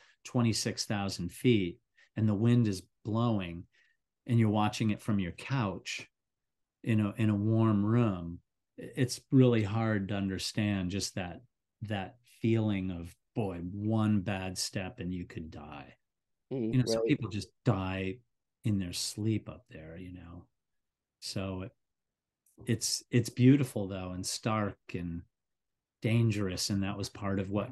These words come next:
Speaker 1: I was after. I was in pursuit of that. I'm, I don't feel that way the way I used to, but I was all about that stuff.
Speaker 2: So back in, was it nineteen twenty-four?
Speaker 1: Yep.
Speaker 2: Did they know about the whole jet stream?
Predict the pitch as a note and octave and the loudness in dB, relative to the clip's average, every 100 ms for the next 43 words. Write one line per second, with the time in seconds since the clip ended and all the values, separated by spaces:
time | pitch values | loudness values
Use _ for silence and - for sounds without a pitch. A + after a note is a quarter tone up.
0 | - - G2+ G2 F#2 F#2 F2+ - F2 F2 | -8 -4 0 0 0 -2 -4 -2 -2 -2
1 | F#2 G2+ - G2+ - - G#2 F#2+ F2+ E2 | 0 0 0 -2 0 2 2 2 -4 -8
2 | D2 - A2 B2+ A#2 B2+ B2+ B2 A2 G2+ | -6 2 4 6 6 4 4 4 4 4
3 | G2 A2 G2 F#2 - _ _ _ _ _ | 0 -2 0 -2 -6 _ _ _ _ _
4 | - B2 G#2+ G2+ F#2 G2 G2 - - F2 | -4 2 4 4 4 4 4 2 -2 -4
5 | F2 F#2 F#2 - _ - - A2 A2 G#2+ | -4 -6 -6 -10 _ -8 0 2 4 2
6 | G2+ G2+ G2 F2+ - E2+ - - E2 D#2+ | 2 0 0 -4 -6 -8 -10 -8 -8 -10
7 | - _ _ _ _ _ _ _ _ _ | -16 _ _ _ _ _ _ _ _ _
8 | _ _ _ _ _ - B2+ D3 F3 G#3 | _ _ _ _ _ -2 4 6 4 4
9 | A3 G#3+ G#3+ G3+ - C3+ B2+ C3 F#3 F#3+ | 4 4 2 -4 -6 -2 0 2 2 2
10 | G3 - G3 F3+ - - F3 F#3+ G#3+ A3+ | 0 2 4 4 0 -2 0 0 -2 -4
11 | A3 _ _ _ _ _ _ - A2+ A#2 | -6 _ _ _ _ _ _ 0 2 2
12 | - _ _ _ _ _ - - D3+ F3 | -2 _ _ _ _ _ -4 0 4 6
13 | G3+ F3 D#3 D#3+ F#3+ G3+ E3+ E3+ E3 D3+ | 8 8 8 8 8 6 6 4 4 0
14 | D3 D#3 C#3+ D#3+ - F3 F3+ F3 | -2 0 0 -2 -2 0 2 0